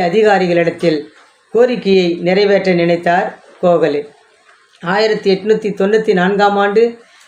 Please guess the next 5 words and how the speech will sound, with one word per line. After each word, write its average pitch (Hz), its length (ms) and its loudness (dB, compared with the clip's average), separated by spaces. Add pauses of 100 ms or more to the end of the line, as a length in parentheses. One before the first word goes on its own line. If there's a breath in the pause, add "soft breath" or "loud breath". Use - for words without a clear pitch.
(140 soft breath)
அயர்லாந்து 214 640 0
நாடு 180 260 0
சென்ற 175 360 -2
கோகலே 208 440 0 (440 loud breath)
அந்நாட்டு 185 560 0